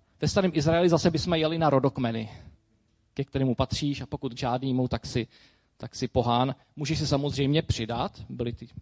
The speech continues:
takzvaní proselité, ale vždycky už to bylo trošku jako, eh, občan druhý, druhý kategorie. Vždycky se to prostě podle něčeho škatulkuje. A nejenom jako v tomhletom velkým, eh, ale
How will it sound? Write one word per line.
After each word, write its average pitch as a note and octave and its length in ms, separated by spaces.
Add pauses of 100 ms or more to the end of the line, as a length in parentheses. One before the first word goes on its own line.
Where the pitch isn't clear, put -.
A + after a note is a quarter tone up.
(120)
takzvaní A2+ 300
proselité, C#3 800 (380)
ale G#3 220 (720)
vždycky - 260
už F3 120
to E3+ 100
bylo D#3 120
trošku D3+ 300
jako, C3 380 (1080)
eh, A2 180 (400)
občan B2+ 280
druhý, B2+ 300
druhý B2 200
kategorie. A#2 540 (200)
Vždycky G3+ 320
se A3 60
to A#3+ 120
prostě G#3+ 260
podle F3+ 260
něčeho E3 520 (120)
škatulkuje. C#3 720 (160)
A D3+ 80
nejenom G#3+ 300
jako F3 180
v - 80
tomhletom D#3 360
velkým, B2+ 500
eh, B2 100 (640)
ale D3 280